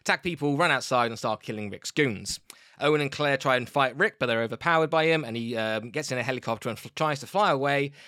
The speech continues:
but the helicopter he's on is attacked by pterodactyls, and Rick falls out. Uh, it looks like he's gonna fall to some sort of safety. Maybe he fall, it looks like he's gonna fall in water or something, so the, the fall from the helicopter doesn't kill him.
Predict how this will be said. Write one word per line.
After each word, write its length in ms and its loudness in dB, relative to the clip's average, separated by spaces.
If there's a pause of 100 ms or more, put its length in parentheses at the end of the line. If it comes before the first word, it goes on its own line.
but 100 -8
the 60 -8
helicopter 500 -2
he's 120 -4
on 120 -2
is 120 -6
attacked 320 -4
by 100 -2
pterodactyls, 720 0
and 120 -6
Rick 140 -14
falls 260 -6
out. 300 0 (540)
Uh, 520 0
it 120 2
looks 180 2
like 100 4
he's 140 -2
gonna 140 2
fall 280 0
to 120 -8
some 440 0
sort 240 0
of 60 -8
safety. 420 0
Maybe 240 0
he 60 -2
fall, 240 -2
it 200 -2
looks 140 -6
like 80 -6
he's 80 -10
gonna 100 -4
fall 160 -2
in 120 -6
water 460 -2
or 80 -10
something, 360 -2
so 140 -6
the, 140 -10 (100)
the 140 -6
fall 240 -2
from 100 -10
the 60 -6
helicopter 360 -6
doesn't 300 -4
kill 180 -4
him. 180 -8